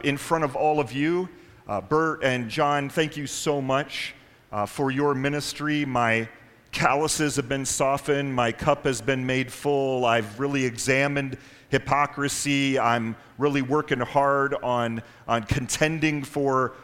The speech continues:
the faith because of them. And I, I just have to be honest with you, between those two guys and matt brooks dot com, I got sermons for the next couple of years.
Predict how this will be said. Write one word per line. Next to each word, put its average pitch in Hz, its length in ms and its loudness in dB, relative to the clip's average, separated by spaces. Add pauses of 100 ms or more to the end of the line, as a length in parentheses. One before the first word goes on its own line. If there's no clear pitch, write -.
(140)
the 120 100 -2
faith 160 560 0
because 147 440 2
of 110 220 -2
them. 156 380 2 (480)
And 135 400 0 (120)
I, 127 220 2
I 147 100 2
just 170 200 -2
have 160 160 2
to 143 80 -6
be 139 160 2
honest 151 360 2
with 160 220 -2
you, 156 140 -6
between 143 400 -2
those 160 260 2
two 170 180 -4
guys 147 540 2 (380)
and 131 200 0
matt 139 280 2
brooks 151 300 -2
dot 135 280 2
com, 156 420 2
I 151 140 4
got 151 200 2
sermons 151 520 0
for 131 140 -4
the 123 100 0
next 135 380 0
couple 143 340 2
of 117 140 0
years. 110 580 0